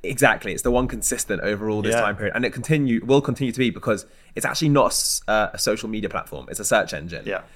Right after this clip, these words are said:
Speaker 1: That's why YouTube will always do well. And it's why creators are always, you'll see every big TikTok creator or whatever they are,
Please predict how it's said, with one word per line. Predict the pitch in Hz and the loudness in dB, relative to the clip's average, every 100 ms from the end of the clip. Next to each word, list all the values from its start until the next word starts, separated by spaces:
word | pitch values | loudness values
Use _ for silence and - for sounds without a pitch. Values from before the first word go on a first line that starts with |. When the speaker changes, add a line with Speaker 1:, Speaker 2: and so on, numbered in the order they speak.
| - - | -20 -4
Speaker 1:
That's | 120 101 120 | -2 0 2
why | 107 | 0
YouTube | 107 104 - 87 | 0 -6 -8 -10
will | 98 | -10
always | 95 104 101 95 | -6 -6 -6 -6
do | 95 | -6
well. | 101 110 139 | -2 2 2
And | 123 | 0
it's | 104 101 | -4 -6
why | 98 | -6
creators | - - 104 - 92 | -6 -6 -6 -6 -6
are | 98 | -4
always, | 107 104 101 101 107 - - - | -2 -2 -2 -4 -12 -16 -16 -10
you'll | 117 120 | -4 0
see | 127 | 0
every | - 123 120 | 2 2 0
big | 104 117 95 | 0 -2 -2
TikTok | - - 110 - | -6 -2 -2 0
creator | 107 110 110 104 101 | -2 0 0 2 2
or | 95 98 98 | -2 -4 -4
whatever | 104 107 104 | 0 0 0
they | 101 104 | 0 0
are, | 101 | 0